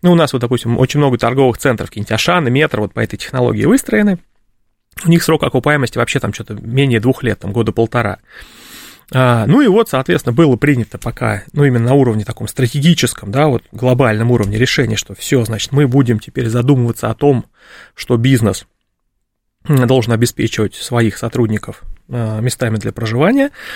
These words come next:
а, ну и как-то там какой-то контроль за этим тоже осуществлять. Понятно, что у бизнеса там нет полномочий, например, на проверке документов. Для этого есть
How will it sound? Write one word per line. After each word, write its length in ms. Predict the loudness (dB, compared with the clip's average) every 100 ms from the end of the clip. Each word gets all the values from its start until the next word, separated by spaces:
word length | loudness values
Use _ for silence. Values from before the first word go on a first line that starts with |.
| -16 -18 -8
а, 480 | -2 0 0 0 2
ну 140 | 2
и 60 | 4
как-то 240 | 2 -4
там 220 | -4 -4 -4
какой-то 380 | -6 -8 -8 -6
контроль 380 | -6 0 0
за 80 | 2
этим 180 | 0 -2
тоже 220 | 0 0
осуществлять. 520 | 0 -2 -4 -4 -6
Понятно, 340 | -2 0 0 -2
что 180 | -4 -2
у 80 | 0
бизнеса 360 | 0 -2 -8 -8
там 140 | 0
нет 160 | 0 2
полномочий, 500 | 2 4 4 0 -4
например, 240 | -2 0
на 80 | 2
проверке 380 | 2 2 0 -2
документов. 540 | 0 0 0 -2 -8
Для 140 | -4 -4
этого 160 | -2
есть 320 | -2 -2 -6